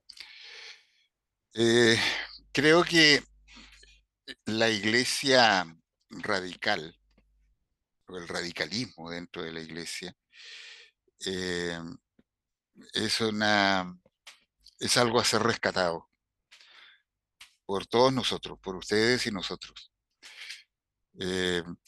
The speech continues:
lamentablemente, los movimientos, eh, religiosos, eh, anabautistas han estado también muy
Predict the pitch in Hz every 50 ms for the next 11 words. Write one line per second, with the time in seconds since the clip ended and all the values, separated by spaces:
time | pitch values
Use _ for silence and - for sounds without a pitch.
0 | _ - _ _ _ _ _ _ _ _ _ _ _ _ _ _ _ _ _ _
1 | _ _ _ _ _ _ - 92 95 98 98 101 95 - - 104 104 104 107 98
2 | 110 139 170 156 - - 151 123 110 104 98 95 82 - - - - 92 98 107
3 | 104 101 98 95 110 113 110 - - 107 104 101 98 90 - - - - - -
4 | - - - - _ _ _ _ _ _ - 110 104 98 95 95 92 90 90 87
5 | 85 87 - - _ - - _ _ - - - _ - - - 92 87 98 104
6 | 101 98 92 - - 107 107 104 - - 107 95 - - - - - - 95 98
7 | 95 - 92 98 101 101 98 95 87 - - 123 120 - - - 120 110 - 104
8 | 95 98 95 90 92 92 - - 107 110 107 104 95 98 95 98 107 104 98 101
9 | 104 104 107 110 107